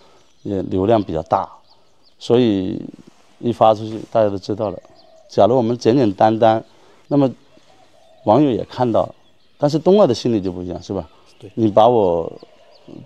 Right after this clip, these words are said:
Speaker 1: 当什么了，是吧？一，一点分量都没有。
Speaker 2: 是的。
Speaker 1: 所以我们要用隆重的一个迎接仪式，来告诉所有关注的网友，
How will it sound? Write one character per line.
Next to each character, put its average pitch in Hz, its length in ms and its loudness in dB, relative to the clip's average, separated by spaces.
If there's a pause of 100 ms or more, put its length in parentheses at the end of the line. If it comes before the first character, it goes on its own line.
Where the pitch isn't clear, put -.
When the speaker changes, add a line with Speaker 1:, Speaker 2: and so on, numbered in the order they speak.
(300)
Speaker 1:
当 110 180 2
什 87 120 -6
么 82 100 -6
了， - 160 -8
是 98 100 -10
吧？ 87 120 -4 (120)
一， - 480 -4
一 143 40 0
点 95 360 0 (220)
分 175 220 0
量 135 160 4
都 98 80 0
没 87 160 -4
有。 78 100 -8 (180)
Speaker 2:
是 - 160 -20
的。 - 80 -20 (240)
Speaker 1:
所 147 140 4
以 156 60 6
我 120 100 4
们 127 160 4
要 151 120 6
用 143 360 2
隆 95 280 0
重 160 220 2
的 98 180 -2 (380)
一 131 100 -4
个 120 100 2
迎 101 200 0
接 120 160 2
仪 98 120 -2
式， 98 260 -10 (640)
来 101 140 -4
告 139 240 4
诉 92 340 -6 (760)
所 113 240 0
有 92 220 0
关 131 260 0
注 147 100 -4
的 120 80 -4
网 87 220 -6
友， 90 160 -8